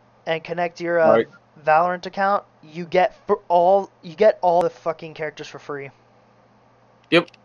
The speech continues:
Speaker 1: So, guess who renewed their Xbox Game Pass Ultimate subscription? I finally paid my Xbox subscription.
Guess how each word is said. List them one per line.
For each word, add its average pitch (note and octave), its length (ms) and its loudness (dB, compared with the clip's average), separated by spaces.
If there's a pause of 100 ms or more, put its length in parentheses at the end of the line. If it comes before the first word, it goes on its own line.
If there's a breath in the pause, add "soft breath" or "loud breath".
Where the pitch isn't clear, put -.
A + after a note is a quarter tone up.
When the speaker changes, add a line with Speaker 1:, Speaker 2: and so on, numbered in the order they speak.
(1080 soft breath)
Speaker 1:
So, F3 320 2
guess F3+ 260 0
who G3+ 80 -4
renewed F3+ 260 -6
their E3+ 200 0
Xbox D#3+ 360 -8
Game E3 140 -8
Pass E3 220 -4
Ultimate D3+ 320 -10
subscription? C#3 520 -18 (2500 loud breath)
I A#3+ 140 8
finally A#3 420 4
paid A3 280 0
my F3+ 180 -2
Xbox - 360 -2
subscription. D#3 920 -8